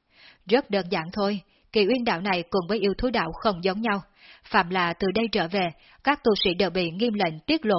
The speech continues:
cùng một loại tin tức. Nhìn tình hình trước mắt, các vị đạo hữu đã tới đây rồi, ta không biết nên nói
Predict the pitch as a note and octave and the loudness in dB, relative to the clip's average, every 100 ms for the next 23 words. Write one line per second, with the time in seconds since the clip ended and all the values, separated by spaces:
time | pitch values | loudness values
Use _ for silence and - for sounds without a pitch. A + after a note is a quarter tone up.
0 | D#3+ G#3 E3+ F#3 F3+ F#3+ D#3+ G3+ F3 D4 | 2 0 2 0 0 -2 0 -2 0 -2
1 | E4 _ _ - _ G#3 G3 F#3+ F3+ F#3 | -4 _ _ -20 _ 2 2 2 -2 -2
2 | E3+ D3+ C4 A#3+ C#4+ - _ _ - D#4 | -2 0 0 0 -6 -8 _ _ -2 2
3 | G#3+ F3+ F3 F#3+ E3+ F#3+ F3+ G#3 A#3 G3+ | 2 2 0 -2 -2 0 0 0 0 0
4 | F#3+ E3 - _ _ _ G3+ F#3 G#3+ F#3 | 2 0 -4 _ _ _ 2 2 -2 0
5 | C4+ G#3+ F#3+ F3+ F#3 C4+ | 0 2 0 0 0 -2